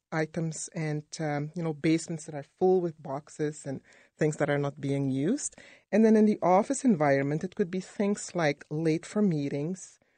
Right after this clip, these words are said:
uh, because people are wasting a lot of time finding papers.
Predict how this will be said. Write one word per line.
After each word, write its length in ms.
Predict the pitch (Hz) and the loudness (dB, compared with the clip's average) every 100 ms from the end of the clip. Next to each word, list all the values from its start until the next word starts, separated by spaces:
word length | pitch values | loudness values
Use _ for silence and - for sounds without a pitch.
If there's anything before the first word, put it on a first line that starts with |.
| _ - | _ -10
uh, 200 | 165 156 | -6 -4
because 440 | 160 - 160 160 | -6 -6 -4 -4
people 260 | - 165 165 | -6 -8 -4
are 120 | 151 | -4
wasting 440 | 143 151 147 - 143 | -2 -2 -4 -6 -6
a 80 | 135 | -4
lot 300 | 139 147 151 | -2 -2 -2
of 160 | - | -6
time 340 | - 156 151 147 | -8 -2 -2 -2
finding 580 | - 156 147 151 151 | -6 -4 0 0 0
papers. 600 | 151 147 143 - 143 139 | -4 -6 -6 -4 -6 -6